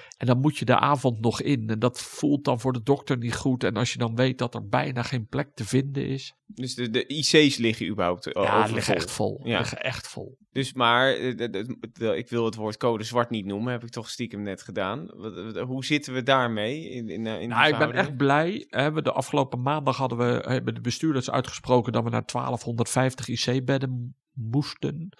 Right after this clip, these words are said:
Speaker 1: En dat we dan hulp kregen om, en dus afschalen van operatie en andere zorg. Nou, dat is goed gelukt. Je, nou, ik ben echt wel trots op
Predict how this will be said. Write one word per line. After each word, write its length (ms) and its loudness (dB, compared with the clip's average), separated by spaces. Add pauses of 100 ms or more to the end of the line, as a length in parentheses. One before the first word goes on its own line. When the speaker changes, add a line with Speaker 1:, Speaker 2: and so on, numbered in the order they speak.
(440)
Speaker 1:
En 120 -8
dat 160 2
we 60 -6
dan 220 0
hulp 380 6
kregen 560 -4
om, 280 -12 (120)
en 200 -6
dus 260 -2
afschalen 600 2
van 380 -2 (420)
operatie 720 2
en 120 -2
andere 640 -2
zorg. 520 0 (260)
Nou, 140 -8
dat 200 -2
is 100 -2
goed 300 0
gelukt. 500 4
Je, 380 0 (120)
nou, 180 2
ik 60 -4
ben 140 2
echt 140 0
wel 160 0
trots 360 0
op 240 -4